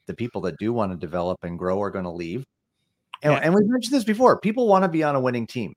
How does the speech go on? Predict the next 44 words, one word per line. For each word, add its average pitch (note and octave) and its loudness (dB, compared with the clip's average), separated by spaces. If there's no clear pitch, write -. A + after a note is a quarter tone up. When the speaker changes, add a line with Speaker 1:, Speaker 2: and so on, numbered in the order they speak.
Speaker 2:
Mm-hmm. D3 -4
Speaker 1:
But C#3 2
you E3+ 0
know G3 4
what? D#3 6
You D#3+ 0
need G3 -2
to E3 4
have C#3+ 4
a A#2+ 4
winning C3+ 0
mentality A2+ 0
and G#2 -8
be A2 -2
a G#2 0
winning G#2 -4
leader G2+ -4
in G#2+ -4
order A2+ 0
for G2+ -12
people A2+ -4
to G2 -4
wanna B2 -2
be G2 -4
on G2 -2
a F#2+ -4
wi-, F2 -8
in A2 -4
order C3+ 0
to F2+ 0
have D3+ 0
a F#2+ -2
winning F2 -2
team F2 -8
and F#2+ -6
be G2 -6
on, A2+ 0
Speaker 2:
Right. A#2+ -4
Speaker 1:
wanna G2 -4
be - -20
on B2 -6
the G#2+ -4
winning E2+ -6
team. F2+ -18